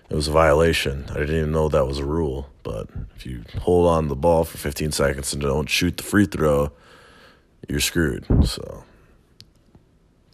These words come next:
think about that one a little bit more. Um, LeBron. Let's get to LeBron here. He is obviously really good.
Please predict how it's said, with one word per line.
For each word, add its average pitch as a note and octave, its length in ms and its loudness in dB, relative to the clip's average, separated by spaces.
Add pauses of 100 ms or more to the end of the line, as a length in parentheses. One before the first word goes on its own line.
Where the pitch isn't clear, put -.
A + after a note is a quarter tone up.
think E2+ 180 -2
about D2+ 240 0
that B1 220 -2
one A1+ 180 -12
a - 40 -16
little A#1+ 220 -10
bit A1 120 -10
more. - 300 -14 (960)
Um, F#2+ 680 8
LeBron. G2+ 840 6 (720)
Let's - 160 -8
get G#2+ 200 -2
to A#2 100 2
LeBron F2+ 960 6
here. D#2+ 340 0 (800)
He G3+ 880 6 (960)
is E2 200 -2
obviously E2+ 480 4
really E2 240 6
good. G#2+ 520 6